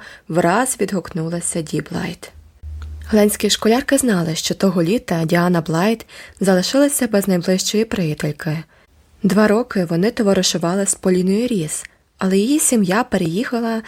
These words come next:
і тепер Діані було самотньо. Поліна була хорошим дівчатком.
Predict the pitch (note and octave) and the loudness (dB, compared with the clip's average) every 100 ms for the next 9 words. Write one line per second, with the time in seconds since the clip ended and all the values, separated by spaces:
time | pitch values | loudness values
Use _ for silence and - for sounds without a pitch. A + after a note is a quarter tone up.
0 | - - - - - A#3 D#4 G3+ D#3+ E3+ | -12 -18 -8 -6 0 2 2 2 2 2
1 | F#3+ E3 D#3 D#3+ E3 D#3 D#3+ - D#3+ D#3 | 0 0 -2 -2 -2 -4 -6 -6 -6 -6
2 | - _ _ _ _ _ _ G#3 B3+ D#4+ | -8 _ _ _ _ _ _ -2 2 2
3 | C4+ B3+ B3+ D#4+ C4 - E3 E3 - D#3+ | 0 -2 0 2 2 0 -2 -4 -4 -4
4 | D3+ - E3 | -6 -6 -6